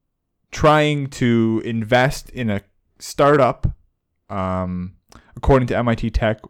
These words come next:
which reports that a new company called Altos Lab has launched with plans to further research into anti-aging technology.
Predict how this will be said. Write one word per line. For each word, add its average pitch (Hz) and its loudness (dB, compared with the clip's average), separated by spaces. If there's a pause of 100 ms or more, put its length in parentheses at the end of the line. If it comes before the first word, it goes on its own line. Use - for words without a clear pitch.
which 113 -4
reports 120 0
that 113 0
a 110 -2
new 135 -2
company 135 -4
called 123 -4 (440)
Altos 147 0
Lab 101 0 (360)
has 113 -2
launched 127 0
with 117 -4
plans 107 -4
to 107 -8
further 131 -2
research 113 -6
into - -10
anti-aging 127 -2
technology. 95 -4